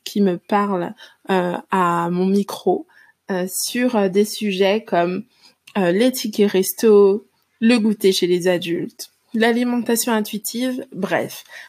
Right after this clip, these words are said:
plein de sujets qui sont à la fois liés aux adultes et, euh, au bien-être,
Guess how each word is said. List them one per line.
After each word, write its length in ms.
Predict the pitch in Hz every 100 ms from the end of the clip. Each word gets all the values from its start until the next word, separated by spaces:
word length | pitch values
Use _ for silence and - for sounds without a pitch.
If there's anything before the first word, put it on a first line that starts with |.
| -
plein 220 | - 190
de 120 | 208
sujets 680 | 202 - 254 240 190 180 -
qui 220 | - 262
sont 300 | 254 - 196 -
à 120 | 320
la 120 | 285
fois 260 | - 208 185
liés 480 | 190 214 269 277 -
aux 240 | 214 196
adultes 480 | 196 165 170 220 - - - - _ -
et, 300 | 220 247 254
euh, 280 | 202 180 175 175
au 100 | 262
bien-être, 640 | 220 220 180 180 196 -